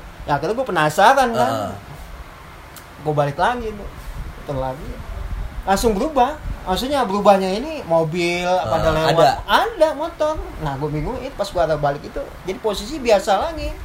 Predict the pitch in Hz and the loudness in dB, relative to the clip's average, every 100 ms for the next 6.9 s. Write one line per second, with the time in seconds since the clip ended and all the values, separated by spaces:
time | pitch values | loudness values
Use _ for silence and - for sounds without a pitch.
0 | - - 170 147 143 160 160 151 156 151 | -10 -4 0 2 2 2 2 0 -2 0
1 | 156 160 156 147 147 156 233 - 185 175 | 2 2 0 -2 -2 -2 -8 -6 0 4
2 | 175 202 180 - 147 143 143 151 156 139 | 4 4 2 4 2 2 4 4 2 0
3 | 110 131 156 143 135 131 117 110 104 104 | 0 -2 -2 -2 -2 -2 -2 -2 -2 -6
4 | - 98 98 104 - 117 110 - 123 143 | -6 -8 -8 -10 -6 -2 -2 -2 0 0
5 | - 113 110 - - - - - 120 - | 0 -4 -6 -10 -14 -12 -12 -10 -12 -4
6 | 131 143 143 139 143 135 147 180 | 4 6 6 4 2 0 2 2